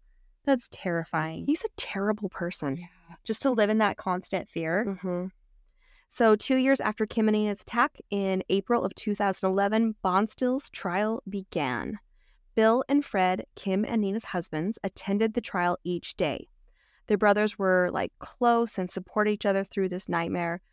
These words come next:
Speaker 2: But, you know, the women were gonna testify,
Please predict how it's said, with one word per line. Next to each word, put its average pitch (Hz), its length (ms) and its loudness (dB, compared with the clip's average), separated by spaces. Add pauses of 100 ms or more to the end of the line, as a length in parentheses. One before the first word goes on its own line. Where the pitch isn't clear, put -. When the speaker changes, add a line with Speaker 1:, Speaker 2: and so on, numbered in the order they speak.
(240)
Speaker 2:
But, 202 280 4
you 208 100 0
know, 175 220 0 (120)
the 196 80 0
women 233 260 4
were 202 120 4
gonna 185 180 -2
testify, 175 640 -6